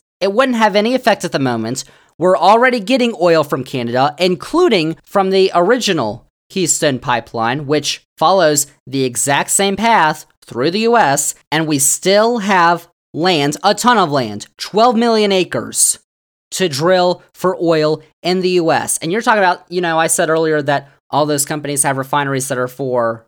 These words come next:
foreign oil. Well, if you make a refinery for domestic oil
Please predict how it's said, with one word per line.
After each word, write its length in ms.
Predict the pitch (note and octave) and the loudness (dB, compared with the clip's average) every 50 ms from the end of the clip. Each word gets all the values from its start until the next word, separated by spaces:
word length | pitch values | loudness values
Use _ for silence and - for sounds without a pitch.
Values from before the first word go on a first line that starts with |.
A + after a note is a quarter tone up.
| _ _ _ | _ _ _
foreign 340 | _ - E3+ E3+ D3 B2+ A#2+ | _ -4 -2 0 0 0 -2
oil. 360 | A2 G#2 G2+ F#2+ A2 A#2+ _ _ _ _ _ _ _ _ _ - | -4 -6 -8 -10 -14 -18 _ _ _ _ _ _ _ _ _ -4
Well, 220 | F3+ F#3+ F#3 F#3 - | 0 0 0 0 0
if 160 | F#3+ F#3+ - G3 | -4 -6 -4 -4
you 80 | G3+ | -2
make 260 | F#3+ G3 A3+ B3+ B3+ | 0 0 0 0 2
a 60 | C4 A3+ | 2 2
refinery 880 | G3 F3 - - G#3+ G#3+ A#3+ C4 A#3+ A3 G3 F#3 F3+ F3 F3 F3 - _ _ _ _ _ _ _ | 2 2 0 2 2 2 2 2 2 0 2 2 2 0 0 -2 -4 _ _ _ _ _ _ _
for 680 | - - C4 C#4+ C#4 C4+ C4 B3+ B3 A#3+ A3+ A3 - _ - | -8 -4 -2 0 2 2 4 4 4 2 0 -4 -10 _ -6
domestic 580 | - G3+ G3 G#3+ C4 D4 D4 - C4 A3+ - - | -4 -2 0 0 0 0 0 0 0 -2 -2 0
oil 540 | D#3+ D#3 D3+ D3+ D#3 D#3 E3+ F#3+ G3+ F#3+ | 0 2 2 2 2 2 0 0 -4 -8